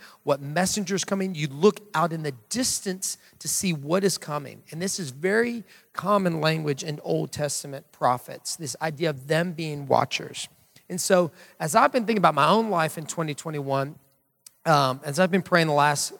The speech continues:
couple weeks, I, my, my verse for this year, personally, my verse for this year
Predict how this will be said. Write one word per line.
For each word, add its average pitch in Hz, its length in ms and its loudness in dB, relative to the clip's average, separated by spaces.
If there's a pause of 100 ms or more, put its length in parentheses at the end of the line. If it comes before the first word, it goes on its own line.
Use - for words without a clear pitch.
(140)
couple 151 200 -6
weeks, 139 300 -4
I, 165 80 -2
my, 160 380 2
my 190 280 -2
verse 185 480 2
for - 160 -8
this 160 300 -2
year, 131 160 -4
personally, - 500 -4
my 143 140 0
verse 160 240 -2
for - 140 -10
this 151 280 -10
year 143 240 -4